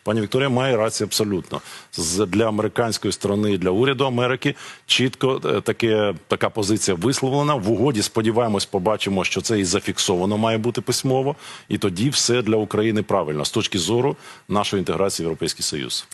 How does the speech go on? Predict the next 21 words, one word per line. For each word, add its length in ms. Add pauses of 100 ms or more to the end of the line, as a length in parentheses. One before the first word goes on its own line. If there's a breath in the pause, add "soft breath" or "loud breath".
Ті 200
копалини, 560
які 260
знаходяться 460
на 120
тимчасово 460
окупованих 500
територіях, 640
я 160
вважаю, 280
буде, 260
пр-, 220
було 280
б 20 (120)
правильним 800
і 120
політично, 640
і 40
в 40
правовому 440
сенсі 460